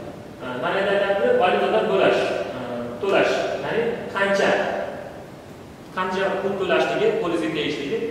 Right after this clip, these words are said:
mana bu yerda ko'rsatilgan. Demak, e,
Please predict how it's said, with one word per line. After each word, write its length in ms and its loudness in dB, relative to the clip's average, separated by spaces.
mana 220 -4
bu 100 -2
yerda 320 -2
ko'rsatilgan. 580 -6
Demak, 320 -2
e, 80 -4